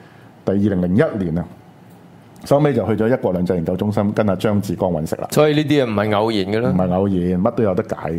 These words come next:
Speaker 1: 咁呢，就係地區組織，先頭就話係大專生嘅地區組織，喺大埔啊，喺西貢啊咁樣成立啲大專生嘅地區組織。其實呢，就同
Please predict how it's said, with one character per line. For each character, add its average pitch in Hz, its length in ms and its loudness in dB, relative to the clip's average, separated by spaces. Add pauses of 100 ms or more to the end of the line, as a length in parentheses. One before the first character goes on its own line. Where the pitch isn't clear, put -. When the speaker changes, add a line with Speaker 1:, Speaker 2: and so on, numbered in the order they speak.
(640)
Speaker 1:
咁 127 160 2
呢， 175 100 2
就 104 380 0 (160)
係 120 180 0
地 123 100 0 (140)
區 165 80 2 (180)
組 117 80 2
織， 147 140 0 (300)
先 156 220 2
頭 92 160 2
就 95 140 0
話 90 300 0
係 104 120 -2
大 104 260 0
專 156 240 0
生 160 200 0
嘅 131 100 2
地 98 200 0
區 120 120 2
組 107 260 0
織， 131 120 0
喺 123 140 0
大 98 220 0
埔 104 200 0
啊， 107 280 2
喺 117 60 0
西 135 100 0
貢 117 320 0
啊 98 60 2
咁 101 140 2
樣 120 40 2
成 90 160 -4
立 85 40 -2
啲 110 160 0
大 90 160 -2
專 107 160 -2
生 104 140 -2
嘅 101 60 -2
地 87 120 -4
區 104 120 -2
組 90 200 -2
織。 - 80 -4 (760)
其 131 80 4
實 147 120 4
呢， 202 140 2
就 131 160 0
同 98 340 -2